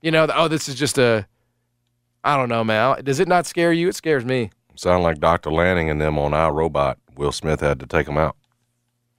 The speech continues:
Speaker 1: I
Speaker 2: It
Speaker 1: don't
Speaker 2: sounds exactly like iRobot. That thing was a robot. It didn't do it, but it had feelings it couldn't explain.
Speaker 1: Right. Right.
Speaker 2: It's exactly the movie. You, I don't think you've
Speaker 1: Yeah.
Speaker 2: seen iRobot.
Speaker 1: I, I
Speaker 2: It
Speaker 1: think I
Speaker 2: doesn't
Speaker 1: have. I think I have. I
Speaker 2: Maybe
Speaker 1: think I
Speaker 2: you've
Speaker 1: saw that.
Speaker 2: forgotten about it, but when
Speaker 1: Yeah,
Speaker 2: you're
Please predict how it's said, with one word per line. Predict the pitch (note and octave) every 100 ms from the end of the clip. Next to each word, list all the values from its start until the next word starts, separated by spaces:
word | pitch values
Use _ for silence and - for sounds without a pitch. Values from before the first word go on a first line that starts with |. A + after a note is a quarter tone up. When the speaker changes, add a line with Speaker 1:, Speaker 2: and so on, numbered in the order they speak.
| _
Speaker 1:
I | F#3+
Speaker 2:
It | A#3+
Speaker 1:
don't |
Speaker 2:
sounds | D3 A#2+ G#2+
exactly | F2+ E2 G2+ G2 F2+
like | F2
iRobot. | F2 F2 F2+ E2+ D#2 D2
That | A2
thing | C3 A#2 F#2+
was | F2
a | F2
robot. | G2 A2 G2
It | F2+
didn't | E2+ D#2
do | F#2 A#2
it, | D#2
but | D#2
it | D#2+
had | F2+ D#2
feelings | G2+ G#2+ E2+ C#2
it | D#2
couldn't | G2 E2
explain. | D2+ - G2+ F2+ -
Speaker 1:
Right. | C#3 D#3+ C3 - _ _ _ _ _ _ -
Right. | C3+ C3+ - _ -
Speaker 2:
It's | A2+
exactly | E2 E2 B2+ C#3+ B2
the | G#2 F#2+
movie. | G2+ C3 F2 D#2+
You, | F#2+
I | A#2 A#2
don't | B2 A2+
think | G2+
you've | D3
Speaker 1:
Yeah. | D#3
Speaker 2:
seen | B2 C3+
iRobot. | G2+ D#2+ D#2 D2+
Speaker 1:
I, | D2+ - A3
I |
Speaker 2:
It |
Speaker 1:
think | D4
I | G#3+
Speaker 2:
doesn't | D#3+
Speaker 1:
have. | E3 -
I |
think | A3
I | F3+
have. | D3 D#3
I |
Speaker 2:
Maybe | G#2
Speaker 1:
think | F#3+
I |
Speaker 2:
you've | G2
Speaker 1:
saw | C3+
that. | C#3
Speaker 2:
forgotten | G#2+ G#2+ D#2+
about | E2 D#2+
it, | D#2
but |
when | E2 F2
Speaker 1:
Yeah, |
Speaker 2:
you're | E2+